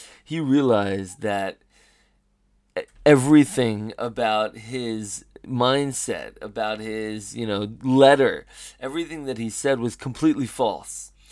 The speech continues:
And he started talking about this mistake that he made. And he said, "Because of our, you know, feeling that we have to be against Zionism and Aliyah,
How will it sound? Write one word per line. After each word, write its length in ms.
And 100
he 80
started 540
talking 460
about 240
this 220
mistake 520
that 140
he 120
made. 340
And 180
he 120
said, 340
"Because 680
of 360
our, 680
you 160
know, 380
feeling 480
that 120
we 140
have 180
to 80
be 180
against 580
Zionism 920
and 200
Aliyah, 800